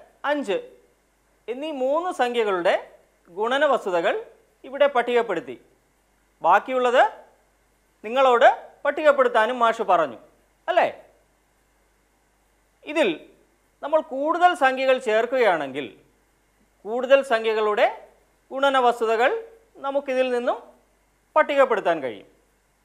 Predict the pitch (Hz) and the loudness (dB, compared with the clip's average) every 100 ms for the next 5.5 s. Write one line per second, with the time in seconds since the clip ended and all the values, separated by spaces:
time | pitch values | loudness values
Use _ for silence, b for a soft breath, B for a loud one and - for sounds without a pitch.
0 | _ _ _ _ _ - 170 226 311 453 | _ _ _ _ _ -16 -4 2 2 2
1 | - - 220 240 302 294 269 330 415 - | -14 -10 -6 -2 0 2 4 2 0 -18
2 | _ 226 247 311 320 277 262 240 240 233 | _ 0 2 2 2 4 4 2 0 -2
3 | 214 226 226 220 294 427 - _ _ - | -4 -2 -2 0 -2 -2 -10 _ _ -6
4 | 269 277 269 254 254 247 226 214 262 453 | -2 2 2 2 0 2 4 4 0 -6
5 | - _ - 302 302 | -12 _ -12 0 0